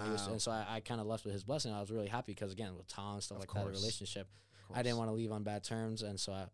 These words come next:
Speaker 1: uh, thankfully I got his blessing to go and stuff like that. So I still consider myself elite team.
Speaker 2: Of course.
Speaker 1: I've been with Tom from white to black.
Speaker 2: Yeah.
Speaker 1: Um, I'm a Tom Knox black belt.
Speaker 2: Yeah.
Speaker 1: Um, uh, but now I just have two professors, Tom Knox and Professor Kishinyo.
Speaker 2: Okay,
Speaker 1: Right?
Speaker 2: okay.
Speaker 1: So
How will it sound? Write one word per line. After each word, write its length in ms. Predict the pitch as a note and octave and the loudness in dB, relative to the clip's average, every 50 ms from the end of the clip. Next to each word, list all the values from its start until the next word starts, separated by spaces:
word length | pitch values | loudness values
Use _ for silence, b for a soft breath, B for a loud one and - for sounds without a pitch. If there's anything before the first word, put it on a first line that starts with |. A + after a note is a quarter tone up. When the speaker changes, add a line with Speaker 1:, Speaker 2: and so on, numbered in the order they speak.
| - - | -6 -4
Speaker 1:
uh, 200 | A2 G2+ G2 G2 | -2 -2 -2 -2
thankfully 320 | F#2 - A2+ G#2 - G2+ F#2+ | -2 -4 -4 -2 -2 -2 -2
I 20 | |
got 120 | F#2+ F#2+ F#2 | -2 -2 -4
his 100 | F2+ E2+ | -4 -6
blessing 320 | F#2 G2 F#2+ - - G2 | -6 -4 -2 -2 -2 -2
to 60 | F#2 F2+ | -4 -4
go 320 | E2 F#2 F#2 F#2 F#2+ F#2+ b b b b b _ | -4 -4 -4 -4 -4 -6 b b b b b _
and 60 | - - | -8 -8
stuff 160 | - F2+ F2+ | -8 -6 -8
like 100 | F2+ E2+ - | -10 -8 -6
that. 200 | G2 G2 F#2 - | -6 -6 -2 -2
So 320 | - - F#2+ F2+ F2+ b b b b b b b _ | -2 -2 -2 -4 -6 b b b b b b b _
I 60 | - | -4
still 220 | A2 - - D3 C3 | -2 2 2 2 2
consider 320 | - C3+ B2+ C3 B2 A2+ | 2 2 2 2 2 2
myself 340 | A#2 A#2 A2+ - - A2 G2 | 2 0 0 0 0 -2 -2
elite 220 | G#2 G#2 A2 G#2 | -2 -4 -4 -4
team. 220 | - G#2+ G#2 G2+ G2+ - - _ _ _ _ _ _ | -4 -4 -4 -4 -6 -8 -16 _ _ _ _ _ _
Speaker 2:
Of 100 | - - | -14 -8
course. 260 | - A#2+ - - - - | -6 -4 -4 -2 0 2
Speaker 1:
I've 100 | B2 C3 | 2 4
been 120 | C3+ C3+ C3 | 4 4 4
with 140 | A#2+ G#2+ | 4 2
Tom 180 | - A#2 A2+ G#2+ | 2 2 0 0
from 140 | - A2+ G#2 | 0 -2 -2
white 140 | G2+ G2 F#2+ | -2 -4 -4
to 80 | - G#2 | -4 -4
black. 240 | F2+ G2 F#2 G2 G2 - - - | -4 -4 -4 -6 -8 -10 -8 -6
Speaker 2:
Yeah. 180 | A2+ F#2+ F2 F#2+ | -6 -6 -4 -6
Speaker 1:
Um, 180 | G#2 G2+ G2+ F#2+ | -6 -6 -4 -4
I'm 140 | F#2 G#2 G2+ | -4 -4 -4
a 40 | G2+ | -4
Tom 180 | - - G2+ G2+ | -2 -2 0 0
Knox 160 | G2 G2 - | 0 -2 -4
black 240 | - F#2+ F#2 F2+ - | -4 -6 -8 -8 -6
belt. 180 | - F#2+ F#2+ b b b b - | -8 -8 -8 b b b b -6
Speaker 2:
Yeah. 180 | A2+ G2 F2+ | -6 -4 -4
Speaker 1:
Um, 260 | F#2 F#2+ F#2+ F#2+ F#2+ - - | -4 -6 -6 -6 -6 -6 -8
uh, 60 | G#2+ | -4
but 160 | F#2+ A2 G#2 | -2 -2 -2
now 180 | G#2 G#2+ G#2+ G#2+ | 0 0 0 0
I 120 | G#2 G#2 | 0 0
just 280 | G2 G2+ G#2 - - - | 0 0 2 2 2 0
have 220 | - G#2 G2+ G2 - | 0 -2 -2 -4 -4
two 120 | - - - | -6 -6 -6
professors, 460 | - - - F#2+ F#2+ - - - - | -8 -10 -12 -10 -8 -8 -8 -8 -8
Tom 200 | - F#2+ F#2+ G2+ | -8 -6 -4 -2
Knox 300 | G#2+ A2 A2+ A2+ - - | -2 0 0 -2 -2 -4
and 80 | F#2+ | -6
Professor 380 | F#2+ - F#2 F#2 F#2+ F2+ - - | -8 -8 -6 -6 -4 -4 -4 -6
Kishinyo. 400 | - - - - - - - - - _ - | -8 -10 -10 -10 -10 -12 -14 -18 -20 _ -4
Speaker 2:
Okay, 180 | E3 D#3+ - D3+ C#3 C#3+ | -4 -2 -2 -2 -2 -2
Speaker 1:
Right? 20 | |
Speaker 2:
okay. 180 | F2+ F2+ - - | -6 -10 -8 -6
Speaker 1:
So 320 | - - - C3 C#3 - | -4 -2 -2 -2 -2 -4